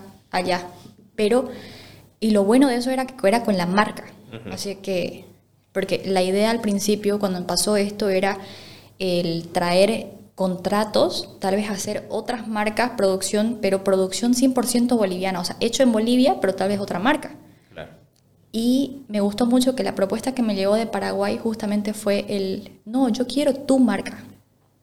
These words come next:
Speaker 1: mándame
Speaker 2: Ok.
Speaker 1: tu marca".
Speaker 2: O sea,
Speaker 1: Y
Speaker 2: con etiqueta y con todo.
Speaker 1: Con todo, tal cual, cómo, cuánto me cuesta puesto acá.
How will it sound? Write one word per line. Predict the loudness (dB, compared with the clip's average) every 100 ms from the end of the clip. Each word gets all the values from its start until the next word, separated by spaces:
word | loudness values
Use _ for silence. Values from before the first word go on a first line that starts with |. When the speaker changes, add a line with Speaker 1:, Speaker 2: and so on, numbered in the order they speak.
| _ _
Speaker 1:
mándame | -12 -8 -6 -8
Speaker 2:
Ok. | -6
Speaker 1:
tu | -2
marca". | 0 -2 -6 -10 -12 -14 -20 -20 -20 -18
Speaker 2:
O | -8
sea, | -6
Speaker 1:
Y |
Speaker 2:
con | -4 -6
etiqueta | -10 -10 -8
y |
con | -8 -10
todo. | -10 -8 -8 -12 -10
Speaker 1:
Con | -8 -4
todo, | 0 2 2 0
tal | -2 -2
cual, | -4 -6 -6 -8 -2
cómo, | 0 0 0
cuánto | -2 0
me | -2 -4
cuesta | -6 -6 -6 -2
puesto | -4 -4 -8
acá. | -10 -10 -10